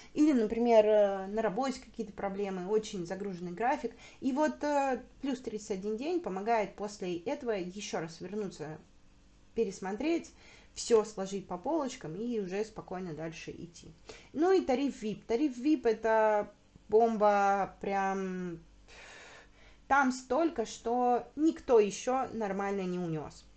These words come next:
Вы продлеваете всё это дело на девяносто один день. У вас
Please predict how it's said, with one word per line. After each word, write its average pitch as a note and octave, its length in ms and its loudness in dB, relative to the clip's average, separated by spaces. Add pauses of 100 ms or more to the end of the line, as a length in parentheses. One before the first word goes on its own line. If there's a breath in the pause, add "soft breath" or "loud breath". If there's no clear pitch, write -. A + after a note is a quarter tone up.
(580 loud breath)
Вы D#4+ 340 4
продлеваете B3+ 800 2
всё A#3 260 0
это A3 260 4
дело A3 340 0
на F#3 160 -4
девяносто G3 500 -6
один F3+ 340 -6
день. A3+ 320 -6 (640 loud breath)
У B3+ 80 -2
вас C4+ 480 2